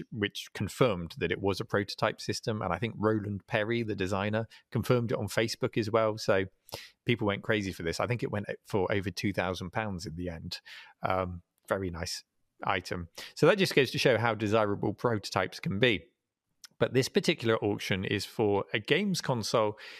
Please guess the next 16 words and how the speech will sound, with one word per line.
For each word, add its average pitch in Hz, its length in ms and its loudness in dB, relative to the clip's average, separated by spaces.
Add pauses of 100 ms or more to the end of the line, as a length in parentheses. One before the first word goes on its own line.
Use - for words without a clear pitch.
(140)
from 113 180 0
the 107 80 4
mid 123 240 2
two 117 160 0
thousands 95 680 -2
named 95 400 0 (120)
the 120 120 2
Phantom. 104 640 0 (460)
Some 151 260 4
re-, 143 80 6
may 143 320 6
remember 101 460 4
the 92 120 4
hype 107 280 2
around 82 320 0
this. 95 400 0